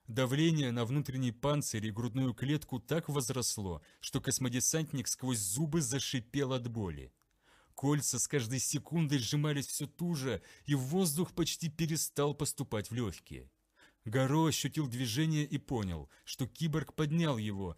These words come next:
и поднёс к стеклянной капсуле, содержащей остаточную плоть. Оттуда уставились хищные глаза,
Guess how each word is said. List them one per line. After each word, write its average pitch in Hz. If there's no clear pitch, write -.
и 123
поднёс 127
к -
стеклянной 117
капсуле, 95
содержащей 113
остаточную 95
плоть. 85
Оттуда 165
уставились 165
хищные 135
глаза, 104